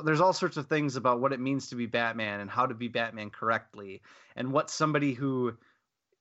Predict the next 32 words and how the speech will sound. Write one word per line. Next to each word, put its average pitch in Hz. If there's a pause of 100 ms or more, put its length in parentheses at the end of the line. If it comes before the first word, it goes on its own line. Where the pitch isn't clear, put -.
(120)
is 123
taking 131
over 127
for 120
Batman 120
might 120
get 101
right 117
or 110
wrong 110
about 101
doing 110
that, 95
and, 101
uh, 95 (580)
and 113
how 139
it 139
would 135
affect 117
Gotham 110
City, 127
and, 104
and 120
it's 120
just 185
this - (380)
big 202
sprawling 143
epic, 120 (680)
and 135 (360)
it -